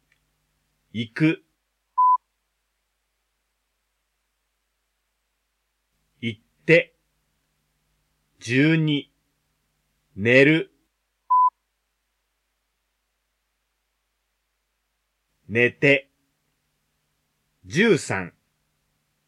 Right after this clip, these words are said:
死ぬ。死んで。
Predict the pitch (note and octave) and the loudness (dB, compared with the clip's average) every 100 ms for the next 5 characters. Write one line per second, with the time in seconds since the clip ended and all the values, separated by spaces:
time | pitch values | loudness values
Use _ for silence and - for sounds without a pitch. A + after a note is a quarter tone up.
0 | _ _ _ - A#2+ C3 D#3 D#3+ - _ | _ _ _ -12 -4 0 0 0 -6 _
1 | _ _ _ - B5+ B5+ _ _ _ _ | _ _ _ -2 0 0 _ _ _ _
2 | _ _ _ _ _ _ _ _ _ _ | _ _ _ _ _ _ _ _ _ _
3 | _ _ _ _ _ _ _ _ _ _ | _ _ _ _ _ _ _ _ _ _
4 | _ _ _ _ _ _ _ _ _ _ | _ _ _ _ _ _ _ _ _ _
5 | _ _ _ _ _ - - B2 D#3 E3 | _ _ _ _ _ -18 -6 -2 0 0
6 | D3+ C3+ - | 4 2 2